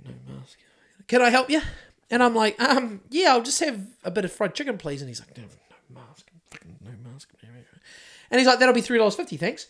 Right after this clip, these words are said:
And <laughs> then I'm like, "Ah, cheers, mate." And he's like, "Fuck, have a nice day." "Fucking no mask, fucking no mask, fucking no mask." And I'm like, I walk out and I'm like, "Jesus fucking Christ." So then <laughs> I'm like, "What the fuck?" I walked out like,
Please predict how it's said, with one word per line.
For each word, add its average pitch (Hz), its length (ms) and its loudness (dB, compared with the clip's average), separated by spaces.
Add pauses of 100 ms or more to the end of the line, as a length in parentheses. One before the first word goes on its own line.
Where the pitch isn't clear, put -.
(320)
And 262 320 2
<laughs> - 40 -18
then 277 400 -2
I'm 247 160 2
like, 226 160 2
"Ah, 302 140 6
cheers, 339 280 6
mate." 302 180 4
And 285 80 -4
he's 233 160 0
like, 214 200 -2
"Fuck, - 180 -20 (340)
have 202 100 -4
a - 20 0
nice 202 180 0
day." 214 240 4 (320)
"Fucking - 260 -18
no 123 160 -10
mask, 127 340 -16 (100)
fucking 139 400 -20
no 135 80 -18
mask, 139 320 -20
fucking - 200 -20
no 127 80 -14
mask." 139 320 -14
And 196 120 -6
I'm 214 80 -2
like, 247 120 2
I 254 100 4
walk 277 300 2
out 254 260 4
and 226 140 2
I'm 254 140 2
like, 214 240 0
"Jesus 233 500 -4
fucking 254 440 -4
Christ." 320 420 -4 (520)
So 349 160 0
then 381 240 4
<laughs> - 460 -10
I'm 403 80 2
like, 415 200 4
"What 508 200 4
the 440 120 0
fuck?" 415 200 2
I 453 260 6
walked 294 180 0
out 277 120 4
like, 240 200 2